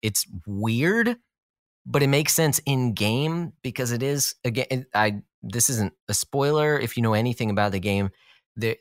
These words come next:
there is, um, one of the themes is mental illness in the game.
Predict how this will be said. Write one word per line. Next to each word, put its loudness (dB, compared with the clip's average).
there 2
is, -2
um, 0
one 0
of 0
the 0
themes -2
is -4
mental -2
illness -2
in -2
the 0
game. -4